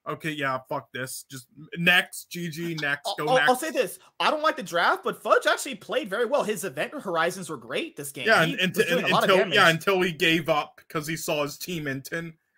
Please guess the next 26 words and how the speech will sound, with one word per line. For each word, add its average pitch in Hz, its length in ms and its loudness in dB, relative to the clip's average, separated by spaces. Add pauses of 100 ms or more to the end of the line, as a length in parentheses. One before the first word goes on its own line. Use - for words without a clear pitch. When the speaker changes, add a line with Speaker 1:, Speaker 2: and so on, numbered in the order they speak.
Speaker 2:
He 214 80 -4
saw 247 220 6
his 214 140 4
whole 226 160 0
team 208 160 -6
inting. 214 200 -6
He 220 40 -6
was 175 80 -6
like, 170 80 2
"I, 175 320 8
I 170 220 4
can't 120 300 -14
carry 117 280 -12
this 107 160 -16
shit." 110 340 -10 (240)
No, 311 240 6 (260)
Speaker 1:
Yeah, 180 100 6
Speaker 2:
I'll 196 80 12
Speaker 1:
and 185 60 8
Speaker 2:
say 196 60 8
Speaker 1:
why 214 80 12
Speaker 2:
thi- 208 60 8
Speaker 1:
would 226 160 2
you 220 80 -2
give 185 340 4
Berserker 160 600 -2